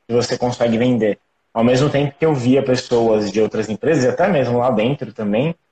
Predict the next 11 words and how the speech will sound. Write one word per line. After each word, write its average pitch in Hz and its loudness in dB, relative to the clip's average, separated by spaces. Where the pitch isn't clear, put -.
é, 98 0
conseguindo 131 -2
passar 135 -2
pra 127 -2
fora 135 -2
uma 131 0
coisa 139 -2
que - -10
era 123 -2
tão 175 0
ruim, 139 2